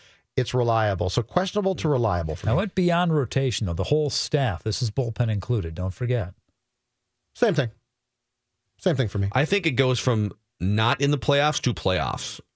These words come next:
Speaker 3: I think Lance Lynn, I think if you don't bring in somebody else, and if you were to wait till the deadline, who knows? Maybe you get off to a slow start and you're just not good enough anymore. But
Speaker 1: Yep.
Speaker 3: if you go into the season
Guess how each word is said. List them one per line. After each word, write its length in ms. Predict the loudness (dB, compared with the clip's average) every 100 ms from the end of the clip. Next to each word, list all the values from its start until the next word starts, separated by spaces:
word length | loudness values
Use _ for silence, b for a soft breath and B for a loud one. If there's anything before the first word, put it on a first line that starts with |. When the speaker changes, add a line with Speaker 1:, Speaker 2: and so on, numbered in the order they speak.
| _
Speaker 3:
I 100 | -2
think 300 | 0 -2 -2
Lance 300 | 0 0 0
Lynn, 380 | 0 0 0 -2
I 80 | 0
think 220 | 0 0
if 160 | 0 0
you 100 | 2
don't 340 | 2 0 -2
bring 240 | 0 2
in 160 | 2 2
somebody 440 | 2 2 2 2
else, 480 | 2 0 0 -4 -8 -12 _ _ _ _
and 80 | -2
if 140 | 0
you 100 | 2
were 80 | 2
to 80 | 2
wait 320 | 2 0 0
till 140 | 0 0
the 80 |
deadline, 640 | 0 0 2 2 2 2 0
who 200 | 0 0
knows? 380 | 0 0 0 0
Maybe 240 | 0 0
you 80 | 0
get 80 | 0
off 160 | 0
to 120 | 0 0
a 40 |
slow 280 | 0 0 0
start 360 | 0 0 0 0
and 60 |
you're 80 | -2
just 160 | 0 0
not 200 | -2 -2
good 120 | 0
enough 200 | 0 0
anymore. 380 | 0 0 0 2
But 240 | 0 0 -4
Speaker 1:
Yep. 260 | -6 -6 -8 _
Speaker 3:
if 160 | -4 -2
you 100 | 2
go 180 | 2 2
into 160 | 2
the 80 | 0
season 600 | 0 0 0 0 0 -2